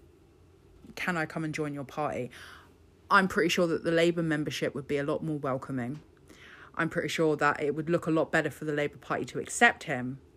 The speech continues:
Like, I, it's just, it makes no sense to wait this long, is all I'm saying.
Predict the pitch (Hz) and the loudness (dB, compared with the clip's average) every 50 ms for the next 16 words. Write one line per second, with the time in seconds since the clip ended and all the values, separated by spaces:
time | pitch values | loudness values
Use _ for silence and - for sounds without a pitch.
0 | - - - - - - - - 185 180 180 156 160 185 180 190 202 220 226 233 | -20 -20 -20 -20 -20 -20 0 6 6 6 8 6 4 2 2 2 8 12 12 12
1 | 233 247 233 254 247 - - 233 254 254 262 254 254 240 220 - 220 190 175 - | 12 10 6 4 2 4 8 10 10 10 10 10 8 6 6 4 4 0 0 -2
2 | 170 160 170 151 127 139 147 - - 151 139 139 131 120 135 147 143 147 143 131 | -2 0 2 2 2 0 -2 -4 -2 -2 -2 -2 -2 -2 -2 -2 0 0 0 0
3 | 131 139 - - 92 82 135 135 | 0 -2 -4 -4 -6 -4 -6 -8